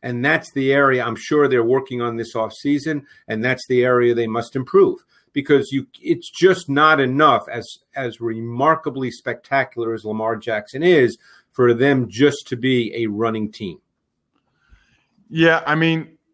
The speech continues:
Speaker 2: I think you kinda answered this, Greg. Watching them the last couple of years,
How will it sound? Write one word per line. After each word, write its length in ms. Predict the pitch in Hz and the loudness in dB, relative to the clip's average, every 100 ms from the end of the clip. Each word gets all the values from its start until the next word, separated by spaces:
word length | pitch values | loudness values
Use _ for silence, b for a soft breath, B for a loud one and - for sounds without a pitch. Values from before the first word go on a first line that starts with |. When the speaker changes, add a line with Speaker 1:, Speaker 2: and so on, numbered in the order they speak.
| _ _ _ _ - | _ _ _ _ -4
Speaker 2:
I 120 | 139 | -2
think 240 | 185 220 | -2 -4
you 100 | 196 | -6
kinda 340 | 143 170 165 139 | -4 0 0 0
answered 460 | 127 143 143 147 | -2 -4 -6 -8
this, 220 | 127 151 - | -6 -8 -8
Greg. 540 | 147 151 156 139 127 _ _ _ _ _ _ _ _ _ _ _ | -4 -2 -2 -4 -16 _ _ _ _ _ _ _ _ _ _ _
Watching 600 | 117 127 160 180 196 185 | -2 2 4 2 -4 -2
them 200 | 175 170 | -2 0
the 80 | 160 | 0
last 400 | 156 151 147 - | 2 2 0 -4
couple 260 | 151 147 135 | -6 -4 -4
of 60 | |
years, 600 | 131 135 127 117 104 - | 0 2 4 0 -4 -14